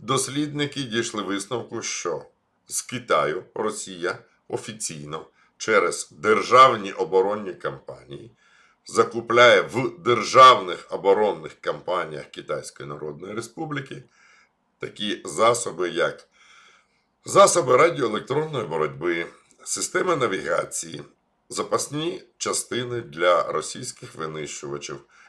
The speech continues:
і ще величезну, величезну, величезну кількість різного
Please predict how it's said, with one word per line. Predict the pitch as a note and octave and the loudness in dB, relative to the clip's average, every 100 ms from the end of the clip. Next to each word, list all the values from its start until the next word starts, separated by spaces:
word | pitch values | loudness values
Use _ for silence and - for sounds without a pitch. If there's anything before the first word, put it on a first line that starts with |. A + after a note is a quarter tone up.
| _ | _
і | B2 B2+ - | -10 -10 -8
ще | - - F3 G3+ - _ | -8 -4 -4 -6 -12 _
величезну, | G2 G#2+ A2 - - - C3+ | -6 -4 -4 -2 -2 -4 -6
величезну, | G2 F#2 - G#2+ A#2 F#2+ | -6 -6 -4 -2 -2 -4
величезну | D#2+ D2+ - F2+ F2+ D#2 | -8 -10 -6 -6 -4 -10
кількість | - - E2+ F2+ F2 E2 - _ _ _ F2 | -16 -20 -20 -18 -16 -16 -16 _ _ _ -10
різного | E2 E2+ E2+ D#2+ D#2+ E2 | -8 -12 -10 -6 -6 -6